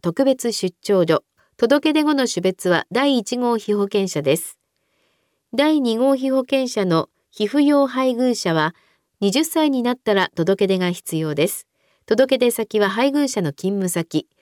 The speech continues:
届け出後の種別は第三号被保険者です。第一号被保険者の方は、区外から転入した、または区内で転居した場合は届け出の必要はありません。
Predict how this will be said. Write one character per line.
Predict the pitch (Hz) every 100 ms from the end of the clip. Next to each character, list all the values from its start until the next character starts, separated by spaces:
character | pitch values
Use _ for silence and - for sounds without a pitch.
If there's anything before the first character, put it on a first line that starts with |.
| _ _ _
届 | 226 277 302
け |
出 | 294 294
後 | 294
の | 233
種 | - 180
別 | 202 - 185
は | 170 -
第 | 262 269
三 | 254 254 233
号 | 233
被 | 214 202
保 | 196
険 | 196 180
者 | 175 151
で | 147
す。 | - - _ _ _ _ _ _ _ _ _ _ _ _ _ _
第 | 247 320 320
一 | 262 262
号 | 254 247
被 | 240
保 | 247
険 | 240 262
者 | 247
の | 202 180
方 | 175 175
は、 | 156 170 _ _ _ _ -
区 | 311
外 | 320 302 254
か | 185
ら | 156
転 | - 196
入 | 226 214 214 196
し | - -
た、 | 175 -
ま | 202
た | 220 254
は | 381
区 | - 302
内 | 311 294
で | 233
転 | 240 277
居 | 269 247
し | -
た | 208
場 | 208
合 | 208 190
は | 180 -
届 | 180 220 247
け |
出 | 233
の | 226 214
必 | - -
要 | 220
は | 202 190
あ |
り | 185
ま | 185 185
せ | 185
ん。 | 170